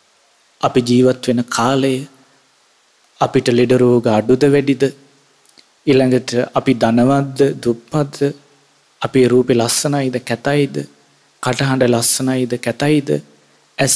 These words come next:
පේනවද නැද්ද, කන් ඇහෙනවද නැද්ද, ස්ත්‍රියක්ද පුරුෂයෙක්ද, කුමන රටකද කුමන ජාතියකද ආදී මේ හැම දෙයකටම කර්මය නැමැති කුඹුර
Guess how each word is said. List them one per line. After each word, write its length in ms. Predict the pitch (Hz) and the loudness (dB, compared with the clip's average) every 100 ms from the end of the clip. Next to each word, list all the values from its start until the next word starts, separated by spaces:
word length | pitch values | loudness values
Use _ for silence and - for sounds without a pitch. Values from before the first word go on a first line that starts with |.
| - | -4
පේනවද 560 | - 123 135 135 127 120 | -2 0 2 0 0 0
නැද්ද, 380 | 123 127 135 143 165 - _ _ - | 0 -2 -2 -4 -4 -10 _ _ -6
කන් 260 | 143 143 | -2 -2
ඇහෙනවද 520 | 127 123 135 135 131 127 | -2 -2 -2 -2 -2 0
නැද්ද, 380 | 123 127 - 156 147 - _ _ _ _ - | 0 -2 0 -2 -2 -8 _ _ _ _ -6
ස්ත්‍රියක්ද 720 | - - 147 135 151 147 135 139 | -4 -2 0 2 2 0 -4 -6
පුරුෂයෙක්ද, 720 | 139 123 123 - 160 151 147 156 156 - _ _ _ _ _ _ _ _ _ _ _ _ _ _ _ - | 0 2 2 4 2 2 -2 -2 -2 -8 _ _ _ _ _ _ _ _ _ _ _ _ _ _ _ -2
කුමන 260 | 139 135 | 0 2
රටකද 560 | 123 117 117 143 156 147 | 2 0 0 -2 -2 -2
කුමන 340 | 139 127 127 127 | 0 0 0 0
ජාතියකද 720 | 120 120 127 135 151 147 151 147 143 _ _ _ - | 0 0 0 -2 -2 -2 -2 -2 -4 _ _ _ -6
ආදී 400 | 131 131 123 131 | -2 0 0 -2
මේ 220 | 127 131 117 | 0 -2 -2
හැම 280 | - 175 190 | -2 0 0
දෙයකටම 680 | 131 120 117 - - - 107 117 123 _ _ _ _ _ _ _ _ - _ _ - | 0 -2 -4 -8 -10 -8 -6 -6 -10 _ _ _ _ _ _ _ _ -20 _ _ -6
කර්මය 400 | 123 131 156 156 143 | -2 0 0 -2 -2
නැමැති 360 | 131 127 123 - | -2 -4 -4 -8
කුඹුර 360 | 123 123 123 | -6 0 0